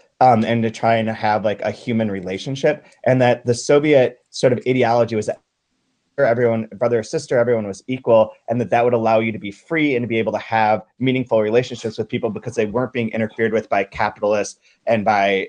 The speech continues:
by people who are extracting value from you and putting you into a capitalist system in which you must, like, try and achieve more, try and buy things, trying to be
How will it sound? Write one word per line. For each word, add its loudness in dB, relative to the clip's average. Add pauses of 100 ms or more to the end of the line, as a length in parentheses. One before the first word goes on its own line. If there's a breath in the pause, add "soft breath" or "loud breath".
(100)
by 2
people -6
who 0
are 2
extracting -2 (320)
value 6
from -2
you -2
and -8
putting -2
you -2
into -2
a -4
capitalist -2
system -4
in -2
which -4
you -2
must, -2
like, -2 (480 soft breath)
try 2
and 0
achieve -4
more, 6
try -2
and 0
buy 2
things, -4
trying -2
to -2
be -6